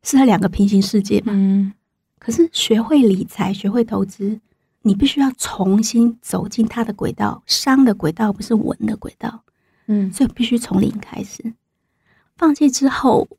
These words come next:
Speaker 1: 我就做了三件事情。第一件事情，我静下来想，我可以做什么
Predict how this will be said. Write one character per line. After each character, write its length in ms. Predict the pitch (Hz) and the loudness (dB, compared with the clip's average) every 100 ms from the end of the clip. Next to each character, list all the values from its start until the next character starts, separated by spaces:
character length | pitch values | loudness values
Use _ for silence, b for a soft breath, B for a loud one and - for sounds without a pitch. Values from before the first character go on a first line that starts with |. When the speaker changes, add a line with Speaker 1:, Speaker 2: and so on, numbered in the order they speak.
| _ | _
Speaker 1:
我 140 | _ 180 | _ -4
就 120 | 233 | -4
做 220 | 226 240 | -2 0
了 100 | 202 | 0
三 280 | 196 - 208 | -2 -2 0
件 240 | 196 202 - | 2 0 -2
事 240 | - - | -4 -6
情。 180 | - - - _ _ _ _ _ _ | -12 -14 -18 _ _ _ _ _ _
第 160 | 320 311 | 4 4
一 60 | |
件 240 | 311 294 226 | 6 4 2
事 180 | - | 2
情， 280 | 202 - - | -2 -4 -10
我 160 | - 156 | -6 -6
静 260 | - 254 214 | -2 0 0
下 220 | - 208 | 0 -2
来 140 | 190 | 0
想， 400 | 185 - - 240 | -2 -4 -8 -10
我 100 | 196 | -8
可 160 | 185 - | -6 0
以 80 | 247 | 0
做 300 | 226 262 220 | 0 0 0
什 240 | - - | -2 -8
么 220 | - - | -12 -14